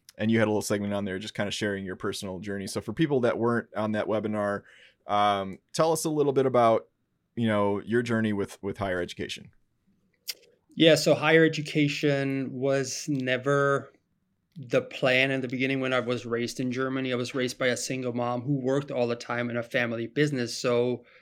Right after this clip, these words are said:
Speaker 2: education wasn't a priority in our family. You know, it was like, keep the business going, make sure there's gonna be food on the table. So since she worked all the time, which I cannot fault her, I have two kids of my own, you know, and if you,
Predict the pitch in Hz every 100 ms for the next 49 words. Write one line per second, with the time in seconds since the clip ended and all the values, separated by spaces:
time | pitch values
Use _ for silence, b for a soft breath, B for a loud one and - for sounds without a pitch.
0 | b b b b - 151 165 165 165 185
1 | 185 180 151 151 143 - - 131 123 120
2 | 120 113 113 120 110 - 104 101 98 104
3 | 107 120 123 123 131 135 - 135 127 123
4 | - _ - 175 165 156 160 156 156 147
5 | - 143 139 135 135 127 b b b b
6 | _ - 127 - 139 131 127 120 123 131
7 | 123 110 208 202 139 117 - 120 117 120
8 | 117 - 131 123 120 120 120 b b b
9 | b b b - - 175 165 165 135 147
10 | 151 131 117 117 123 113 113 120 - -
11 | - 117 131 139 117 110 - 135 131 123
12 | 120 120 - - 131 - 135 120 117 113
13 | 123 120 117 113 113 117 113 113 117 120
14 | 117